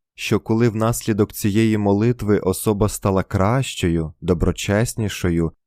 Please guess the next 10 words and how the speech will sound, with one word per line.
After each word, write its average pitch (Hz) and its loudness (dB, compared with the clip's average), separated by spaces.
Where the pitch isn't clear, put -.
сильніше 131 0
полюбила 107 2
Бога, 117 0
то 101 4
в - -4
такий 147 0
спосіб 143 -2
хвороба 127 2
принесла 120 0
користь. 82 -2